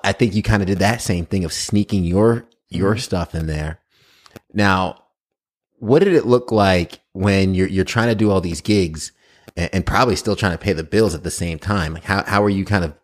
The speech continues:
Speaker 1: pulling money in while, while getting started?
Speaker 2: Well, um,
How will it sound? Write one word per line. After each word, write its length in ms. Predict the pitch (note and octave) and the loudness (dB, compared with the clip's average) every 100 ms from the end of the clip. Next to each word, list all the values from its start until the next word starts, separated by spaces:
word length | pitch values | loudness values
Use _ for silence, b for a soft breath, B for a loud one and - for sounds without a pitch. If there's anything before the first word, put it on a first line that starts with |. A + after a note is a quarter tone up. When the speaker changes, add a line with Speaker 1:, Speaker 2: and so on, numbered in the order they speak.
| _ _ | _ _
Speaker 1:
pulling 280 | - G#2+ F#2 | 0 2 2
money 280 | G2 F2 E2 | 2 2 0
in 120 | D#2 | -2
while, 280 | D#2+ D2+ - | -2 -2 -4
while 320 | D2+ - _ | -8 -10 _
getting 220 | - F2 E2 | 0 0 0
started? 380 | E2+ E2 D2+ - - - | -4 -4 -6 -14 -20 -10
Speaker 2:
Well, 480 | C#3 D3 C#3+ C#3 B2+ | -2 0 0 -2 -4
um, 500 | B2+ B2 A#2+ A2+ | -2 -2 -4 -8